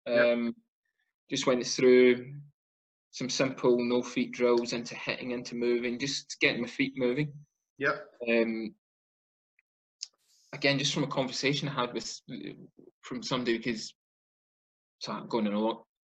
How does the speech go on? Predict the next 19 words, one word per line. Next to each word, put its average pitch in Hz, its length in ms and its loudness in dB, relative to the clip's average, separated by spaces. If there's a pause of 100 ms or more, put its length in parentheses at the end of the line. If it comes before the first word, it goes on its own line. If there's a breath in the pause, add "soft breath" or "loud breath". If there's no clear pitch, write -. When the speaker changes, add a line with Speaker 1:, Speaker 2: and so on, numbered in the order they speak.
(100)
Speaker 2:
roundabout 117 500 0
way 120 180 0
here, 113 240 0 (140)
but 117 260 2 (340)
twenty - 240 -2
fifteen, 120 420 -2
the 113 80 -4
year 113 240 4
that 107 260 -2
I 113 60 -4
told, 110 440 -4 (560)
told 117 220 -2
you 107 120 -4
I - 20 -6
d-, 107 160 -12 (560)
I - 40 -4
did - 180 -12
bad 110 260 -10
year. 92 140 -14